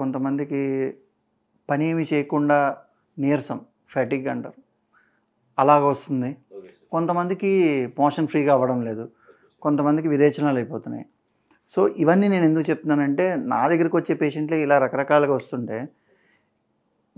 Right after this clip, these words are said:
బయట సినారియో ఎలా ఉందంటే, అసలు డయాబెటీస్ లక్షణాలు కానీ, రక్తహీనత వల్ల వచ్చే లక్షణాలు కానీ, ఈ బీ ట్వెల్వ్ డెఫిషియన్సీ లక్షణాలు కానీ, అన్నీ ఒకదానికొకటి మ్యాచ్ అవుతుండడం వల్ల అసలు బీ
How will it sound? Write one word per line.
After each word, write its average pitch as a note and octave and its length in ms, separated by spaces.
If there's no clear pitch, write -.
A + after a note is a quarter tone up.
బయట F3+ 240
సినారియో D3+ 440
ఎలా C#3+ 200
ఉందంటే, C3+ 380
అసలు C#3 260
డయాబెటీస్ C#3 500
లక్షణాలు B2 420
కానీ, A2 160
రక్తహీనత D#3 540
వల్ల C#3+ 180
వచ్చే C3 220
లక్షణాలు C3 420
కానీ, A#2 180
ఈ C#3 40
బీ D#3 80
ట్వెల్వ్ F#3+ 240
డెఫిషియన్సీ D#3+ 560
లక్షణాలు C#3+ 460
కానీ, B2 200
అన్నీ F#3+ 220
ఒకదానికొకటి D3+ 680
మ్యాచ్ D3+ 280
అవుతుండడం C#3 460
వల్ల C3 160
అసలు C#3+ 160
బీ D3 80